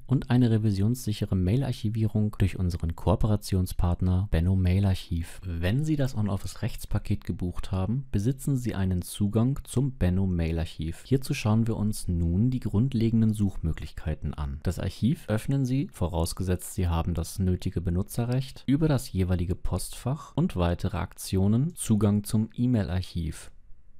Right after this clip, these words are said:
Es begrüßt uns ein neues Fenster, das in drei Bereiche aufgeteilt ist. Auf der linken Seite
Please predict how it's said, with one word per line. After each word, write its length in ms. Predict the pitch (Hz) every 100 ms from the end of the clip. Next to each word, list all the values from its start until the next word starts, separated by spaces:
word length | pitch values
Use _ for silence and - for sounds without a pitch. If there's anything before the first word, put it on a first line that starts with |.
| -
Es 100 | 110
begrüßt 460 | - 107 - 143 -
uns 180 | 151 156
ein 240 | 107 101
neues 320 | 101 123 151
Fenster, 580 | - 98 101 - 104 104 -
das 160 | 95
in 160 | - 82
drei 320 | 87 92 101
Bereiche 500 | - 107 101 98 -
aufgeteilt 640 | 101 95 - - 85 85
ist. 300 | - - - -
Auf 160 | 95
der 100 | -
linken 380 | 87 95 101 127
Seite 540 | 120 120 117 - 139